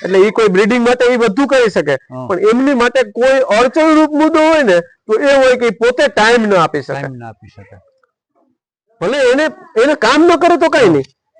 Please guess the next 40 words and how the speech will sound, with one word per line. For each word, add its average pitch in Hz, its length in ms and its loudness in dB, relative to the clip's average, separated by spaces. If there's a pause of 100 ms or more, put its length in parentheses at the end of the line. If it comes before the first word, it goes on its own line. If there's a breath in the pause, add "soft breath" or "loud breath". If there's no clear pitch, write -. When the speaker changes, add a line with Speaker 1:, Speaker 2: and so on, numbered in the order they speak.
(240)
Speaker 1:
પણ 214 120 0
એની 220 260 2
દેખરેખ 233 580 0
અવશ્ય 277 720 0
જરૂરિયાત 196 500 2
છે. - 160 -6
Speaker 2:
ટાઈમ 202 220 0
ઉપર 202 220 -2
એને 202 120 -2
ટાઈમે 185 280 -2
બધું 170 360 -2
હોવું 147 180 -4
જોઈએ. 113 180 -8
Speaker 1:
હા, 135 280 0
નેવું 220 520 2
ટકા 240 320 0
ગૌશાળાઓ 214 1000 0 (380)
અસફળ 247 540 0
ગઈ 247 240 0
ને, 156 180 0 (560)
ઈ 269 40 0
પાછળનું 226 580 0
એકમાત્ર 220 460 -2
જો 202 140 0
કોઈ 208 180 0
કારણ 190 340 0
હોય 208 200 2
ને, 147 160 -2
જે 147 140 0
ટૂંકમાં 147 360 -2
આ 143 40 0
મોટા 165 280 -2
માણસો 165 300 -2
કરે 165 180 0
એમાં 160 180 0
નેવું 160 200 2
ટકા 165 220 -2
અસફળ 170 360 -2
ગઈ 208 160 0
ને, 151 120 -4